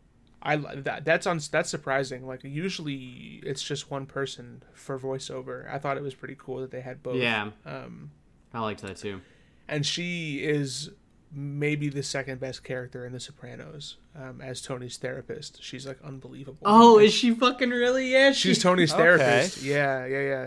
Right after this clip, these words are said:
Speaker 1: She,
Speaker 2: I've
Speaker 1: uh,
Speaker 2: only, uh, to, for the audience, I've only seen, like, the first maybe four episodes, and that was probably, like, f-,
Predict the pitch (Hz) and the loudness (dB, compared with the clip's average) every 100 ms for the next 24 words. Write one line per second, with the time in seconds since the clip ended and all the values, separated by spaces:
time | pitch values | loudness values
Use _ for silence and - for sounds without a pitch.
0 | 127 - 139 135 165 208 220 196 160 147 | -12 -12 -4 4 8 10 10 8 4 0
1 | 147 - 170 151 135 170 151 139 156 139 | -2 2 2 2 -2 -2 2 4 4 4
2 | 135 131 139 135 - 139 131 120 107 - | 2 0 0 -2 -2 -2 0 -2 -4 -10
3 | 120 - 135 131 - - 127 120 226 - | -12 -4 -2 -2 -6 -6 -4 -2 -4 -2
4 | 135 131 120 147 143 147 147 147 123 120 | 2 2 0 -2 -2 -2 -2 -2 -4 -2
5 | 117 120 - 131 127 131 123 113 110 - | -2 -6 -6 -4 -2 -2 0 -2 -4 -10
6 | - - - - | -18 -18 -20 -20